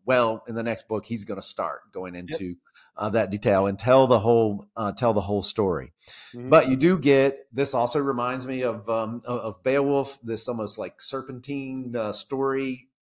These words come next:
Speaker 1: uh, telling, uh, narrative, uh, pattern where the stories just, uh, they keep circling back around the story, and it, it almost moves in, like, these, um, uh, the, these, um, uh, loops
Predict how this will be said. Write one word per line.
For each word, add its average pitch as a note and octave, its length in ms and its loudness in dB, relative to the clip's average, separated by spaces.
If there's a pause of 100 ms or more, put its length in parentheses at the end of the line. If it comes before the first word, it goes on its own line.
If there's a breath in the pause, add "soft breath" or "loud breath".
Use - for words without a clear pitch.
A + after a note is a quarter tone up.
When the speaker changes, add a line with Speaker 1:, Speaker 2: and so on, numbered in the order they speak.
(160)
Speaker 1:
uh, A2+ 200 -6
telling, C3+ 500 -2 (280 loud breath)
uh, G2 120 -8
narrative, A#2 680 -2 (220)
uh, G2 220 -12
pattern C#3 580 -4
where G#2+ 180 -4
the - 120 -12
stories A#2 400 -8
just, G#2 240 -12 (200)
uh, G2 120 -12
they G2+ 100 -10
keep G#2 300 -18
circling B2+ 440 -8
back A2 260 -4
around G#2 380 -4
the A2 60 -8
story, A#2+ 480 -6
and G#2 100 -6
it, G2 100 -16 (280 soft breath)
it A2+ 60 -8
almost C3+ 300 -2
moves B2+ 420 -2
in, G#2+ 100 -6
like, G#2+ 280 -6
these, G2+ 300 -4
um, F2+ 400 -8 (140)
uh, F2 460 -6
the, F#2 160 -8
these, F#2 400 -6
um, E2 320 -6 (1080)
uh, A2 180 -2
loops A#2 680 0